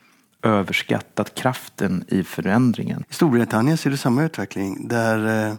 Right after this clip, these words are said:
Speaker 2: den fysiska boken ökar. Inte jättemycket, men den ökar. Och framförallt så ökar, för andra året i rad så ökar nu independent-bokhandlarna. Så det, eh, det blev,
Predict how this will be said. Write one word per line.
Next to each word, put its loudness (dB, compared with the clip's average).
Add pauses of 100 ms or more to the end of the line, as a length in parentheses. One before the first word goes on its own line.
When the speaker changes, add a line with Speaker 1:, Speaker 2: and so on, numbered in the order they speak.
(420)
Speaker 2:
den 0
fysiska -4
boken -2
ökar. -4
Inte 2
jättemycket, 0
men -2
den 2
ökar. -2 (580)
Och -6
framförallt 2
så -2
ökar, 0
för -6
andra 2
året 0
i -2
rad -2
så -6
ökar -2
nu -2 (380)
independent-bokhandlarna. -2 (840)
Så -4
det, 2
eh, 2
det 0
blev, 2